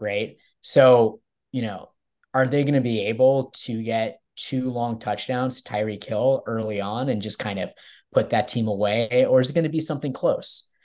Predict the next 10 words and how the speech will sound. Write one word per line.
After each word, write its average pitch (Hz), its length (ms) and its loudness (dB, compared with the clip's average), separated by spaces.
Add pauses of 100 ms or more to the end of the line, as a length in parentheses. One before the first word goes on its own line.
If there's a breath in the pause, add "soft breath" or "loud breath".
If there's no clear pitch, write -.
(300)
And 127 300 4
if 131 120 -4
it's 156 160 -2
something 160 300 -2
close, - 720 -4 (200)
because 131 380 -4
that 123 200 0
defense 127 400 -6
is 113 120 -10
good, 139 400 -2